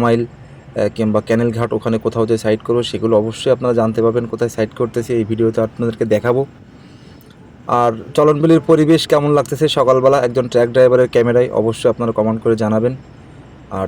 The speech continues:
যারা আমার ভিডিওটা YouTube থেকে দেখতেছেন, অবশ্যই, অবশ্যই চ্যানেলটি সাবস্ক্রাইব করবেন,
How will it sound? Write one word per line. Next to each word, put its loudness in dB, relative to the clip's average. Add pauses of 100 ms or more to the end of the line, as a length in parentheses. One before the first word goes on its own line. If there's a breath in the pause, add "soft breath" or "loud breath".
যারা 2 (460)
আমার -2 (260)
ভিডিওটা 0
YouTube -6
থেকে -4
দেখতেছেন, -6 (120)
অবশ্যই, -4
অবশ্যই -4 (540 loud breath)
চ্যানেলটি 0
সাবস্ক্রাইব -2
করবেন, -6